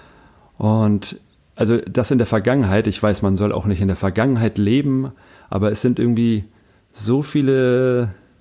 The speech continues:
ja, einfach spannende, wichtige und auch Dinge passiert einfach,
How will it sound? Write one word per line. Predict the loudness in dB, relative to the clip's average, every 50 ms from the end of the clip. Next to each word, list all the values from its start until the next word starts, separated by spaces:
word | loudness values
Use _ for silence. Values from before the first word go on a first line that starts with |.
| _ _ -14
ja, | -12 -8
einfach | -8 -8 -8 -8 -10 -12 -12
spannende, | -14 -14 -14 -14 _ _ _ -20 -20 _ _ _ -2 0 0 0 0 0 0 0 0 0 0 2 2 0 0 0 0 -2 -4 -8 -12 _ _ _ _ -6
wichtige | -4 0 2 0 0 0 -2 -2 -2 0 2 2 2 2 4 2 2 2 0 0 -2 -4 -8 -12 -18 _ _ _ _
und | -4 -2 -2 0
auch | 0 -2 -2 -2 -4 -12 -20 -20 _ _ _ _ _ _ _ _ _ _ _ _ 0
Dinge | 2 2 2
passiert | 2 0 0 0 0 0
einfach, | 0 0 -2 -2 -4